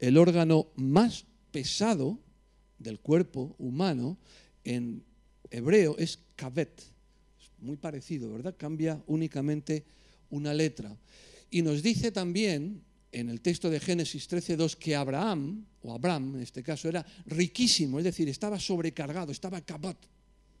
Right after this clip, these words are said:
de, en ganado, en plata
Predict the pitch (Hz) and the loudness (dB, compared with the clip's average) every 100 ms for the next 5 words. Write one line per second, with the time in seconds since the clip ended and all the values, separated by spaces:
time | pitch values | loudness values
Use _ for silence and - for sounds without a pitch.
0 | _ _ _ _ _ _ _ _ _ _ | _ _ _ _ _ _ _ _ _ _
1 | _ _ _ _ _ _ _ _ - 165 | _ _ _ _ _ _ _ _ -20 -18
2 | 131 175 233 247 - _ _ _ _ _ | 2 6 6 2 -8 _ _ _ _ _
3 | _ _ _ 143 139 123 143 196 214 240 | _ _ _ -4 -2 0 2 2 2 0
4 | 220 _ _ - _ _ - 110 - 151 | -4 _ _ -20 _ _ -12 -10 -2 -2
5 | 165 - 170 | 0 -2 -6